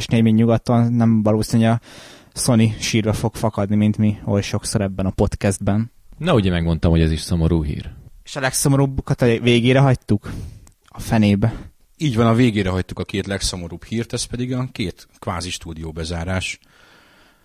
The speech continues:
Speaker 3: Ö, és ma azt mondom, hogy két és fél, mert nem stúdióbezárás, de van egy, egy harmadik ilyen hasonló hírünk is. Ez a, az egyik a, a Criterion, ö,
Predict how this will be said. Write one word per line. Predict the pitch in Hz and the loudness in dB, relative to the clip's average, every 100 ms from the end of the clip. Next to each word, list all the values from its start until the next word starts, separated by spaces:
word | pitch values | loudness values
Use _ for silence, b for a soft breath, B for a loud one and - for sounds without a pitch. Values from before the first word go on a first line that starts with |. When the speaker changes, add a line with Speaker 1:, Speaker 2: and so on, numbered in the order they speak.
| b b b | b b b
Speaker 3:
Ö, | 104 104 101 107 | -2 2 4 2
és | 117 120 - 143 | 2 2 2 2
ma | 151 | 2
azt | - | 2
mondom, | 139 127 123 | 2 2 0
hogy | 123 | -2
két | - 143 123 | 0 -2 0
és | 110 - | 0 0
fél, | 127 123 | 2 2
mert | 120 120 | 2 2
nem | 113 | 0
stúdióbezárás, | - 110 107 101 104 104 98 98 | -2 -4 -2 -2 -2 0 0 -2
de | 95 98 | 0 0
van | 98 | 0
egy, | 92 85 - | -4 -8 -10
egy | 95 - | -12 -10
harmadik | 92 87 85 82 82 90 | -12 -12 -14 -14 -14 -12
ilyen | 87 85 | -10 -10
hasonló | 85 92 85 85 85 | -12 -12 -10 -10 -8
hírünk | 95 92 95 113 | -6 -6 -6 -6
is. | 113 - B B B B B | -6 -8 B B B B B
Ez | 104 104 | -2 2
a, | 101 104 | 2 2
az | 104 | 0
egyik | 104 92 - | 0 -2 -4
a, | 92 92 92 | -2 -2 -2
a | 92 82 | -6 -10
Criterion, | - 113 117 117 117 127 123 | -8 -2 0 0 0 0 -4
ö, | - | -6